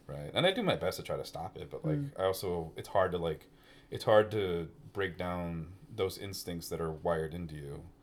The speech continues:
Speaker 2: Yeah.
Speaker 1: Right. And that's not an excuse, but that's just something like, yeah, it's a process, and I'm trying to work through it, and I'm doing the best I can, and I go to trainings and whatever the hell else. But I also know that, like, I like being in the background with this website and not
Speaker 2: Mm.
Speaker 1: being in the front,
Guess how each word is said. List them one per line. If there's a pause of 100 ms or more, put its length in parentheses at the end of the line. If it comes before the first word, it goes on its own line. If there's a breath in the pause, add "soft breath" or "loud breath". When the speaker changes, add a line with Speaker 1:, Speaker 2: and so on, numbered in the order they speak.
Speaker 2:
Yeah.
Speaker 1:
Right.
And
that's
not
an
excuse,
but
that's
just
something
like,
yeah,
it's
a
process,
and
I'm
trying
to
work
through
it,
and
I'm (320)
doing
the
best
I
can,
and
I
go
to
trainings
and (680 loud breath)
whatever
the
hell
else.
But
I
also
know
that,
like,
I
like
being
in
the
background
with
this
website
and
not
Speaker 2:
Mm.
Speaker 1:
being
in
the
front,